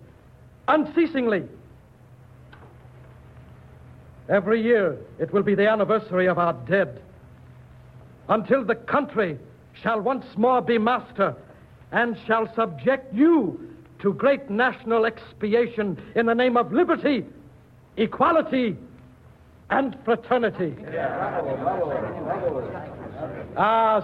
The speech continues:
Solicitor General, you shrug your shoulders. Do not imagine that I am afraid either of your scorn or your threats. Yesterday, at the close of your address,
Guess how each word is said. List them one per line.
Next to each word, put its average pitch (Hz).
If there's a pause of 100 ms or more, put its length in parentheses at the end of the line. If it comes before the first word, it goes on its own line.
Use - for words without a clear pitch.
(140)
Solicitor 196
General, 151 (540)
you 254 (120)
shrug 214
your 202 (100)
shoulders. 180 (1120)
Do 170
not 190
imagine 196
that 180
I 190
am 190
afraid 202
either 208
of 180
your 190 (140)
scorn 247 (260)
or 208
your 208
threats. 220 (1500)
Yesterday, 214
at 247
the 202
close 240
of 214
your 233
address, 220